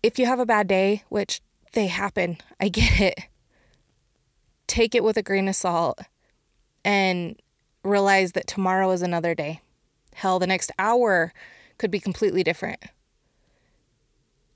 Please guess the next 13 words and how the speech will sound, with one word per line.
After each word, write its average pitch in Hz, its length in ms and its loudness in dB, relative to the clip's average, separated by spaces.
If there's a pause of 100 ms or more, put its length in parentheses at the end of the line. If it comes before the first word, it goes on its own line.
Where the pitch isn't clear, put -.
(640)
Take 226 300 -2
this 226 260 0
life 175 380 -2
and 185 220 -4
live 175 200 -2
it. - 280 -6 (960)
Don't 208 400 -2
just 196 200 -6
let 180 140 0
it - 100 -4
pass 170 320 -8
you 185 60 -4
by. 165 340 -6